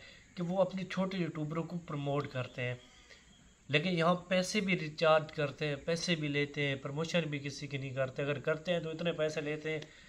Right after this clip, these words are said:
कि वो जो इंसान देने वाला होता है वो यार मतलब कि कंगाल हो जाता है। और बदनाम भी उन्हीं को कर रहे होते हैं।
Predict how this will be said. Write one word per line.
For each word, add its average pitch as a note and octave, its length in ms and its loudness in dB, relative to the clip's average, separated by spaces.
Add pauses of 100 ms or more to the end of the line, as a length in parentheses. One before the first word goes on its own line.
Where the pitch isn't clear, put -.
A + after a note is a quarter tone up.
(260)
कि D3 80 -2
वो D3 480 2
जो D3 140 0
इंसान D3+ 400 4
देने D3+ 240 4
वाला D3 340 2
होता C#3+ 240 -2
है C#3 60 0
वो C3+ 280 -2
यार C3+ 260 4
मतलब C3+ 300 -6
कि C#3+ 80 -6
कंगाल C3 440 2
हो A#2+ 80 0
जाता A#2 300 -4
है। A#2+ 160 -4 (2250)
और D3 180 4
बदनाम C#3+ 480 4
भी E3 80 0
उन्हीं D3 200 0
को B2 120 -6
कर A#2+ 200 0
रहे A#2+ 120 0
होते A#2 220 -6
हैं। B2 180 -4